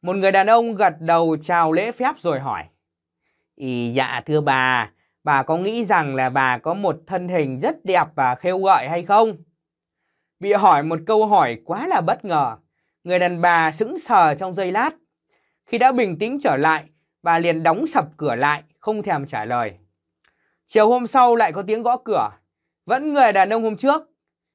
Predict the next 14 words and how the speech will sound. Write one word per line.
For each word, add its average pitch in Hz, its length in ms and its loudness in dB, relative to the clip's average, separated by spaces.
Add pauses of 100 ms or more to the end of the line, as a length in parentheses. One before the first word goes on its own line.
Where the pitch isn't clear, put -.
(120)
vẫn 277 240 0
câu 247 220 4
hỏi 127 300 -4
cũ. 269 240 -6 (800)
Thiếu 233 200 4
phụ 254 220 2
lại 214 180 2
trả 175 180 2
lời 160 340 2
bằng 160 280 -2
thái 160 200 -6
độ 220 200 -4
lặng 160 280 -6
thinh. 214 240 -4